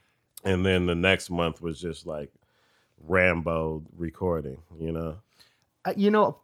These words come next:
Speaker 2: for all my favorite albums have been like that. Like, collaborations are not, like, working for months on roughs and,
Speaker 1: Mm-hmm.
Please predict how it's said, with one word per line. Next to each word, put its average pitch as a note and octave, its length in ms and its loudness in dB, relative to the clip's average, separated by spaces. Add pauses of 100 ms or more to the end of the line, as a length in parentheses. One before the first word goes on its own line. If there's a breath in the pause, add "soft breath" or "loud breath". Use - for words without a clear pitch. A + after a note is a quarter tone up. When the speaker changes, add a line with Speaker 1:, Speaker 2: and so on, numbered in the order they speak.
(140)
Speaker 2:
for - 180 -4
all G3+ 180 8
my A3+ 140 2
favorite E3+ 320 0
albums D3 300 4
have A#2+ 100 -6
been B2 180 -2
like A#2 160 -4
that. A2+ 160 -6
Like, A2 340 -4 (220)
collaborations C#3+ 720 2
are B2 120 -2
not, B2 300 0
like, A#2 220 -4 (220)
working F#3+ 440 4
for D3 160 2
months C3+ 560 0
on C#3+ 260 2
roughs A#2+ 600 -2
and, A#2 300 2
Speaker 1:
Mm-hmm. F2 100 -2